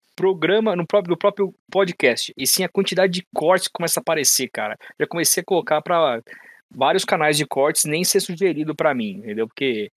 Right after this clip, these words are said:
é muito canal que tá aparecendo. Eu acho que é mais por aí. Quanto a, a deixar de existir, cara, eu acho que longe disso. Aliás, é,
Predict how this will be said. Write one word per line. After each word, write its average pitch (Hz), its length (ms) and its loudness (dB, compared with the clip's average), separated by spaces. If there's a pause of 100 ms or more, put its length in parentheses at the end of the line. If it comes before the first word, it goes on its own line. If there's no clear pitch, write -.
é 147 120 2
muito 180 360 0
canal 131 300 0
que - 80 -20
tá 120 80 0
aparecendo. 117 500 -4 (140)
Eu 113 60 2
acho 117 120 -2
que - 60 0
é 131 60 4
mais 139 160 0
por 190 180 -2
aí. 143 160 0
Quanto 180 340 -2
a, 120 380 2 (180)
a 120 140 -8
deixar 123 460 -2
de 117 200 -4
existir, 110 640 -4
cara, 113 280 0
eu 110 120 2
acho 107 220 0
que 135 240 -2 (180)
longe 143 560 0
disso. 120 480 -2 (380)
Aliás, 113 580 2
é, 104 600 0